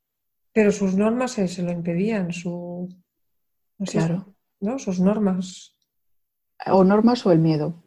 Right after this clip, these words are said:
Speaker 1: Sus creencias de, de que la,
Speaker 2: Eran sus
Speaker 1: el matrimonio,
Speaker 2: creencias, ¿no?
Speaker 1: también el matrimonio es hasta la muerte. Y que, y
Speaker 2: Claro.
Speaker 1: además a, a ella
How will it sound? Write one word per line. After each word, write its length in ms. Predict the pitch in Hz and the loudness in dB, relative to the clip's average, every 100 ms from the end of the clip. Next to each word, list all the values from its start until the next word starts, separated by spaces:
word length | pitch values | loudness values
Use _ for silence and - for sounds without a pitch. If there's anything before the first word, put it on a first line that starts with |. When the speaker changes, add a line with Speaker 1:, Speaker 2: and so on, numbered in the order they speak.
| _ | _
Speaker 1:
Sus 280 | - 254 - | -4 -2 2
creencias 720 | 226 254 294 254 233 285 247 | 4 6 4 2 4 4 4
de, 280 | 226 208 190 | 4 6 4
de 140 | 190 | 2
que 100 | 196 | 2
la, 160 | 196 190 | 4 8
Speaker 2:
Eran 160 | 185 | 6
sus 160 | 185 185 | 4 -4
Speaker 1:
el 60 | - | 0
matrimonio, 280 | - 165 247 | 4 4 6
Speaker 2:
creencias, 240 | 226 170 | 4 4
¿no? 60 | 185 | 2
Speaker 1:
también 200 | 240 247 | 6 6
el 60 | |
matrimonio 500 | 220 202 208 220 254 | 4 4 4 6 4
es 100 | 262 | 4
hasta 220 | 262 - | 0 0
la 100 | 196 | 0
muerte. 560 | 175 185 240 - 175 170 _ _ _ _ - | 2 2 0 -2 -12 -12 _ _ _ _ -6
Y 100 | 202 | -2
que, 400 | 208 - - - - | 2 2 -2 -12 0
y 80 | |
Speaker 2:
Claro. 100 | 214 202 | 2 4
Speaker 1:
además 260 | 220 233 | 2 2
a, 420 | 202 - 214 - 175 | -2 -2 -10 -4 0
a 60 | |
ella 260 | 185 226 | 2 0